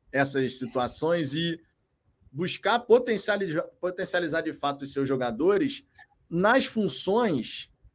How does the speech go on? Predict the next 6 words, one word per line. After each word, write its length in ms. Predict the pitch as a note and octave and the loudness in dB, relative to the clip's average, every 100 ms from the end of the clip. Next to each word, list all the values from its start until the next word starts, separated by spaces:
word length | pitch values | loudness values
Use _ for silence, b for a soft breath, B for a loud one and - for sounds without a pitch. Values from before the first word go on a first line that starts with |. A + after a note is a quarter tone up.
| _ - | _ -14
que 100 | E3+ | -6
de 120 | A3+ | -6
fato 560 | - - A3 C#4 C#4 A3+ | -6 0 2 2 6 6
eles 220 | A3+ F3 | 6 4
já 240 | D3 F#3+ | 4 4
apresentaram 1040 | G#3+ G#3 G#3 G3 F#3+ E3+ D#3+ D#3+ F3 F3+ | 4 0 2 2 2 -2 2 4 2 0